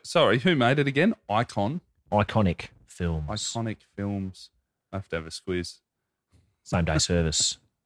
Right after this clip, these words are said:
Speaker 1: <laughs> How good.
Speaker 2: Um, throughout the separate men and women of the bridal party preparing for the big moment,
Speaker 1: Hey.
Speaker 2: lots of still shots.
Speaker 1: Hold on.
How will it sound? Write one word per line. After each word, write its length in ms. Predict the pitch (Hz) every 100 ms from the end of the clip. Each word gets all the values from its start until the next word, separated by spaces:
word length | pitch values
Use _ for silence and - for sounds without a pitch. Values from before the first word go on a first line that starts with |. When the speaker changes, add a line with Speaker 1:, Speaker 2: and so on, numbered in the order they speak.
| - _
Speaker 1:
<laughs> 520 | _ - - - _
How 100 | 104 92
good. 60 | 104
Speaker 2:
Um, 320 | 98 87 78 _ _ _ _ _ _ _ _ _ _ _ _ _ _ _ -
throughout 420 | - 117 123 -
the 80 | 95
separate 540 | - 113 - 101 87 _ _ _
men 300 | 98 101 95
and 180 | 90 87
women 240 | 98 95
of 80 | 87
the 60 | 78
bridal 300 | 95 95 92
party 300 | - 87 85
preparing 420 | - - 92 90
for 100 | 82
the 80 | 80
big 200 | 92 80
moment, 300 | 90 87 95
Speaker 1:
Hey. 120 | 87 - _
Speaker 2:
lots 260 | 95 123 -
of 80 | 104
still 280 | - 101 104
shots. 320 | - 85 -
Speaker 1:
Hold 160 | 107
on. 240 | 90 90